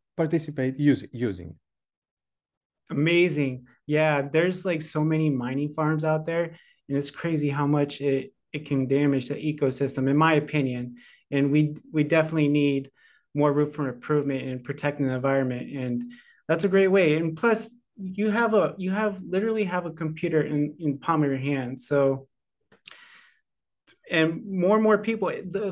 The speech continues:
Speaker 2: phone is so easy to use, a kid could navigate it. So that's just, you're gonna get, like, ten-year-olds learning how to mine cryptocurrencies and then ma-, them making more money than their parents. It's amazing. So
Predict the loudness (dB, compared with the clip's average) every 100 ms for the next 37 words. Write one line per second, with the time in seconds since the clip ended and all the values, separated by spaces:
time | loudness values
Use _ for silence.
0 | -2 2 2 2 4 4 4 0 -2 -2
1 | -2 -2 -2 -2 -2 -2 -6 -10 -6 0
2 | 2 2 2 2 2 -2 0 2 2 0
3 | 0 -2 -4 -16 -20 -20 -8 -2 0 0
4 | 0 0 2 2 0 -4 _ _ -10 -8
5 | -4 0 0 0 -4 -8 -4 -2 -2 0
6 | 2 4 4 2 2 4 4 0 -2 -4
7 | -4 -2 -2 -2 -4 -2 -2 -2 -2 0
8 | 0 2 0 0 -2 -4 -6 -6 -4 -4
9 | -4 -2 -2 -4 -4 -4 -4 -8 -16 -20
10 | _ _ _ _ -12 -6 -2 0 2 0
11 | -2 -8 -16 _ _ _ _ _ _ _
12 | _ _ _ _ _ _ _ _ _ _
13 | -2 4 6 6 2